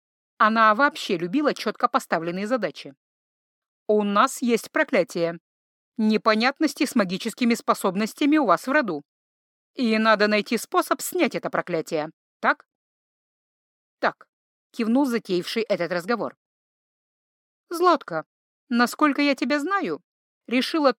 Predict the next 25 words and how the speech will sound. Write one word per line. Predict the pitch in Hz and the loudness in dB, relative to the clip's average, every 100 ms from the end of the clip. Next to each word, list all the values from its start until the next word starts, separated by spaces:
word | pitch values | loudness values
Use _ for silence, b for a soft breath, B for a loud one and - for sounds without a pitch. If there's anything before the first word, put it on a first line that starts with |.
| _ | _
тоже | 302 220 175 | 2 2 2
что-нибудь | - 226 185 170 - | -2 -4 -2 -6 -4
сказать | 196 170 160 - | -4 -2 -4 -4
Ива. | 208 143 - _ _ _ _ _ _ _ | -6 -6 -16 _ _ _ _ _ _ _
Ты | - | 0
не | 254 262 | 2 2
стал | - - 254 196 | 0 2 4 4
бы | 208 | -2
ввязывать | 208 247 226 220 220 247 | 0 0 0 -2 -2 2
нас | 240 - | 2 2
в | 277 | -2
это, | 349 185 160 _ _ _ _ | -2 -4 -10 _ _ _ _
если | 220 262 - 262 | -2 -2 0 -2
бы | 254 - | -2 -2
у | 240 | -2
тебя | 285 254 294 | 0 2 2
не | 311 294 190 | 4 2 2
было | 196 208 | 2 2
какой-нибудь | 254 254 240 233 - | 0 2 2 0 -4
идеи, | 285 339 233 | -2 -2 -2
как | 160 262 - | -2 -4 0
разрешить | 247 262 254 269 - | -2 0 -2 -2 -4
ситуацию?" | 311 349 269 - 175 180 _ _ _ _ _ _ _ _ _ _ _ - | -2 0 0 -4 -8 -8 _ _ _ _ _ _ _ _ _ _ _ -12
"Идея | 165 143 165 165 | -10 -4 0 2
есть", | 220 302 202 - _ | 4 2 -2 -4 _